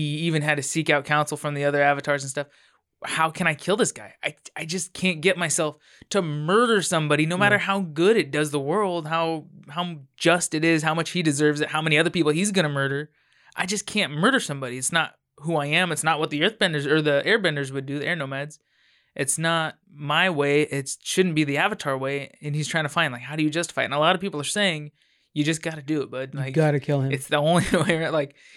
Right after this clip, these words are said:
Speaker 1: you know, we'll, we'll figure out the moral stuff later on, but you just gotta end this so we can all be peaceful, and it's gonna make the world a better place.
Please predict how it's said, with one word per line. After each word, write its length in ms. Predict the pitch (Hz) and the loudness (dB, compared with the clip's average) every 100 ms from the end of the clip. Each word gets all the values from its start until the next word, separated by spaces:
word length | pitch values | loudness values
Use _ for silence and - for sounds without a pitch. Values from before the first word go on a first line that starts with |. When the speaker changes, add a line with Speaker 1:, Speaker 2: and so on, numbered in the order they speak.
| - | -4
Speaker 1:
you 80 | |
know, 140 | 156 143 | 0 2
we'll, 240 | 151 175 - | 2 -2 -2
we'll 140 | 170 | -2
figure 220 | 208 196 | 2 4
out 80 | 190 | 4
the 60 | 175 | 2
moral 240 | 175 175 | 2 2
stuff 240 | - 160 151 | 2 0 2
later 220 | 151 147 | 4 4
on, 180 | 151 143 | 2 2
but 100 | 135 | -2
you 120 | 147 | -2
just 120 | 143 | -2
gotta 360 | 135 156 143 - | 2 2 2 0
end 220 | 165 170 | 0 2
this 180 | 170 165 | 2 2
so 80 | 151 | 0
we 100 | 147 | 0
can 100 | 156 | 0
all 100 | 151 | 0
be 120 | 147 | 0
peaceful, 520 | 143 170 160 165 160 | -6 -8 -6 -2 0
and 220 | 143 170 139 _ _ _ _ _ | -2 -6 -16 _ _ _ _ _
it's 80 | - | -10
gonna 160 | 147 151 | -6 -4
make 140 | 151 | -4
the 60 | 156 | 0
world 180 | 147 143 | 0 0
a 40 | |
better 200 | 135 147 | 0 -2
place. 420 | 139 151 156 156 | -2 -2 -2 -6